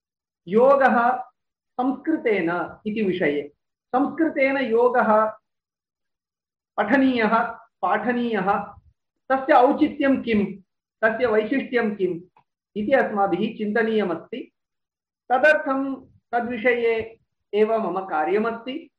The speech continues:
तद्विषये यन्मया चिन्तितं तद् भवद्भिः सह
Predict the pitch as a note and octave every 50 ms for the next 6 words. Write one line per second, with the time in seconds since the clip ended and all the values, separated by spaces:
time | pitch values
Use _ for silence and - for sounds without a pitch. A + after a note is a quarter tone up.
0 | _ _ _ _ _ _ _ _ _ _ _ _ - A#3+ B3 C4 C4+ - C4+ C4
1 | B3+ B3+ B3 A3+ A3 A3+ A#3 A3+ A3 A3 A3 A3+ A3+ - - B3 C#4+ - - C4
2 | G#3+ F#3 D#3+ D3+ - - _ _ _ _ _ - B3 B3 G#3+ G3+ F#3 G3 G3 A3
3 | A#3 G#3+ G3+ A3 B3+ B3 - - - G3 F3 - A#3 A3 F3 - - -